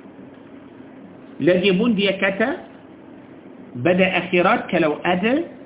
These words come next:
walain, yani kalau aku kembali kepada, ha, wala-, "Walain rudittu ila rabbi, la ajidanna khairan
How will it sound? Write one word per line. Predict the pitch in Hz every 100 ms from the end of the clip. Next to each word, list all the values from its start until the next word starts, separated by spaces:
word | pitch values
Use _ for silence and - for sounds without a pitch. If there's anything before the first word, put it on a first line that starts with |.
| - - -
walain, | 139 165 165 160 185 269 208
yani | 156 147 151 -
kalau | 165 156 175 202 151 139 - - - - - - 165
aku | 170 175
kembali | 160 147 165 214 214
kepada, | 170 180 180 185 - - - - - -
ha, | 135 -
wala-, | 143 156 - 175 -
"Walain | 160 - 214
rudittu | 233 180 170 220 - 190 180
ila | 170 160
rabbi, | 175 208 185 285 330 - - - - - - -
la | 160 180
ajidanna | 175 170 165 202 175 165 208
khairan | 208 180